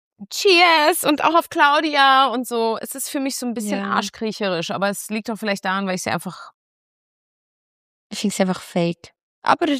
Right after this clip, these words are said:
Speaker 2: mein Gott, sie ist draussen, ich bin happy.
Speaker 1: Ja, ich
Speaker 2: Hardy
Speaker 1: auch.
Speaker 2: ist draussen, heute soll nochmal jemand Geiles gehen, am besten irgendwie der Patrick.
Speaker 1: Ja.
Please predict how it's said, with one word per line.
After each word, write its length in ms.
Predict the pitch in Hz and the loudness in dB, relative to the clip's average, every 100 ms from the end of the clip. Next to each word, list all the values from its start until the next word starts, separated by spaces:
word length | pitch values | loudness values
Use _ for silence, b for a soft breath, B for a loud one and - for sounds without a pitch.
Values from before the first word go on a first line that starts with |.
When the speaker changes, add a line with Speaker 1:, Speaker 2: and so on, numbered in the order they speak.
| - _ - | -6 _ -2
Speaker 2:
mein 280 | 214 233 | 2 2
Gott, 280 | 233 202 202 | 4 2 0
sie 160 | - 208 | -4 -4
ist 180 | - 202 | -2 -2
draussen, 400 | 233 - 226 208 | -2 0 0 0
ich 80 | 190 | -2
bin 160 | 202 | -2
happy. 480 | 190 190 _ 202 196 - _ _ _ - | 0 -2 _ -4 -4 -8 _ _ _ 0
Speaker 1:
Ja, 200 | 220 - | 0 0
ich 80 | - | 0
Speaker 2:
Hardy 240 | 214 226 220 | 2 2 0
Speaker 1:
auch. 40 | |
Speaker 2:
ist 180 | 208 - | -2 -2
draussen, 540 | 214 - 214 208 196 - 190 190 | -2 -2 -2 0 0 -2 -4 2
heute 300 | 226 226 - _ _ _ _ | 2 0 -10 _ _ _ _
soll 260 | - 208 196 | -6 -2 0
nochmal 300 | 208 220 220 | 2 2 2
jemand 260 | 208 - 214 | 2 -2 -2
Geiles 420 | 202 202 202 - | 0 0 -2 -4
gehen, 120 | 196 | 0
am 400 | 190 196 - 185 | 4 4 2 0
besten 440 | 190 185 - 190 190 | 0 -2 -2 -4 -4
irgendwie 480 | 185 180 180 - 180 | -4 -6 -6 -4 -4
der 160 | - 175 _ | -4 -8 _
Patrick. 680 | - 370 - 330 339 330 - - - _ _ _ | -2 -2 -2 0 2 0 -4 -20 -20 _ _ _
Speaker 1:
Ja. 160 | - | 0